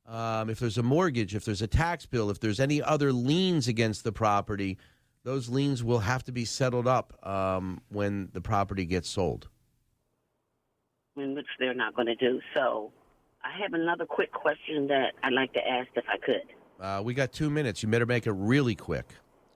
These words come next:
Speaker 2: Okay, so my sister sold her property. She didn't have a, um, she didn't have, I mean, she didn't need a title company. The opposing title company held thirty-five thousand dollars of her money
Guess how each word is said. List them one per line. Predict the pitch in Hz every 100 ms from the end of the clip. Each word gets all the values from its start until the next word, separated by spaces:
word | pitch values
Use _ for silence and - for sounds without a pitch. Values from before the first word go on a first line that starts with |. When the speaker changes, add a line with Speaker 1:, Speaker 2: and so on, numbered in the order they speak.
| _ _ _ _ - - -
Speaker 2:
Okay, | 180 - 185 -
so | 175
my | 175
sister | 269 - 247
sold | 233 214
her | 202 -
property. | 190 151 101 107 - - - - - -
She | 269
didn't | 339 302 277
have | 247 208 185
a, | 170 156 -
um, | 170 156 143 135 147 127 - _ _ - -
she |
didn't | 254 - 196
have, | 208 185 170 156 - _ _ _ _ _ _ _
I | -
mean, | 185 175
she | 302
didn't | 277 233 247
need | 254
a | 196
title | - 185 139
company. | - - 113 - - - -
The | - -
opposing | 254 285 277 269 233 -
title | 240 180
company | 180 175 - 139 139 - -
held | - 214 180 -
thirty-five | 240 269 - 240 -
thousand | 226 208 196
dollars | 185 185 175 165
of | 160
her | 165
money | 170 147 127